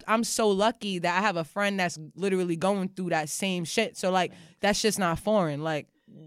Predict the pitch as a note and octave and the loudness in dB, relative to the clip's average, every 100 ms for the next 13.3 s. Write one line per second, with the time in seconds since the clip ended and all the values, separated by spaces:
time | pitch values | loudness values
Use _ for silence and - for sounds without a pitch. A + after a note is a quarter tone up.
0 | F3+ F#3 A#3 A3+ F#3+ A3+ A3 G3+ F3+ F#3 | -4 -2 0 0 2 4 4 2 0 2
1 | F#3+ A#3 A#3 E3+ D#3 G3+ G3+ F#3+ F3 E3+ | 6 6 6 -2 -2 0 4 6 4 4
2 | F3 E3+ E3+ F3 F3+ A3 A3+ A#3+ C#4+ F4 | 0 0 0 0 2 2 0 -4 -2 -2
3 | E3+ C#3+ - - G3 F3+ F3 - _ - | -4 -8 -20 -8 -4 -4 -6 -14 _ -2
4 | A3 - G#3 A#3 - - A3+ A3 G3 F3+ | 0 0 -2 -2 -2 -4 0 0 0 -4
5 | _ E3 F3+ G#3 F#3+ G3 F#3+ E3+ - - | _ -8 -4 -4 -2 -2 -2 -2 -4 -6
6 | E3 F3+ F#3+ F#3 F3+ G3 - F#3 E3+ E3 | -2 -2 -2 -4 -4 -4 -6 -8 -4 -4
7 | D#3+ D#3+ D#3+ - D#3 F3+ F3+ D#3+ D3 - | -2 -4 -4 -4 -2 -2 -2 -6 -6 -14
8 | - - F#3 G#3 G#3 F3+ - F#3+ G3 G#3 | -18 -4 -2 0 0 0 0 -2 0 2
9 | F3 E3 F3+ E3+ D3+ D3+ - E3 - D#3+ | 2 2 2 0 -2 -4 -8 -10 -6 -6
10 | D#3+ - D#3 D#3+ D3+ - _ _ _ _ | -6 -8 -6 -6 -8 -12 _ _ _ _
11 | - _ _ _ G3+ F#3 F4+ F3+ C4+ A#3+ | -20 _ _ _ 0 6 6 6 6 6
12 | G#3 A3 - G#3+ G3+ F#3+ F3 D#3+ D#3 D3+ | 6 4 4 4 4 4 2 2 2 -2
13 | - - | -6 -14